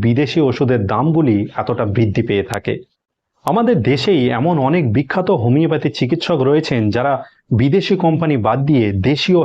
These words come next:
হ্যাপকো কোম্পানিকেই তাদের প্রাথমিক পছন্দ হিসাবে বেছে নিয়েছেন।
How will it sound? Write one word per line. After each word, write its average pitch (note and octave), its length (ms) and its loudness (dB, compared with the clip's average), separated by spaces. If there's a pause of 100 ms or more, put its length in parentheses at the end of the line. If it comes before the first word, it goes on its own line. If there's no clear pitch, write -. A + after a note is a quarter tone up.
হ্যাপকো - 320 -2
কোম্পানিকেই C#3 640 0 (400)
তাদের B2+ 220 0 (100)
প্রাথমিক F3 500 0
পছন্দ C#3 340 -2 (140)
হিসাবে A#2+ 280 -2
বেছে G#2+ 300 -2
নিয়েছেন। G#2 360 0